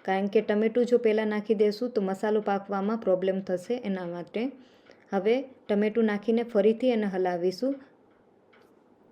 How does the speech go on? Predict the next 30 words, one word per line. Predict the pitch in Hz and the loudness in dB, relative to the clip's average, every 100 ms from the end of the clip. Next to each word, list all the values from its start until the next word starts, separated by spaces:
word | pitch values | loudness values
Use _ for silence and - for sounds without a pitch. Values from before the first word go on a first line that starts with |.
| _ - - | _ -16 -6
પછી | 214 262 | -4 -2
જ્યારે | 240 240 | 0 2
બધું | 233 208 180 254 | 2 0 0 -2
સારી | 254 208 220 | 0 2 2
રીતે | 220 226 | 2 2
મિક્સ | 214 220 - | 2 0 -2
થઈ | 247 247 | 0 2
જાય | 247 196 | 2 0
ત્યારે | 196 202 220 | 0 0 0
આપણે | 208 202 214 254 262 - _ _ - | -2 0 2 2 0 -16 _ _ 2
પેલી | 214 208 226 - - | 2 4 0 -4 -6
બાફેલી | 190 190 214 226 233 | -4 -2 2 2 4
જે | 233 | 2
દાળ | 214 196 214 | 2 2 2
હતી | 226 240 240 | 2 0 0
એને | 202 196 | -2 0
વાટકામાં | 190 185 - 226 226 220 | 0 -2 -2 0 2 2
લઈને | 196 190 214 277 - _ - | 2 0 -2 -4 -8 _ 0
થોડીક | 202 220 | 2 2
અંદર | 220 214 220 | 2 2 4
મિક્સ | 202 240 240 | 4 2 0
કરી | 226 190 | 0 0
દઈશું, | 175 180 180 - 262 277 - | 2 2 2 0 -4 -4 -2
જેનાથી | 208 208 214 226 | 0 0 0 0
દાળમાં | 190 190 196 202 226 | 0 0 0 0 -2
સારી | 240 220 196 208 | -2 2 4 4
રીતે | 208 214 | 4 2
વઘાર | 185 185 208 202 | 2 0 0 -2
ચડી | 202 196 196 | 0 2 2
જાય | 185 165 190 | -2 -6 -8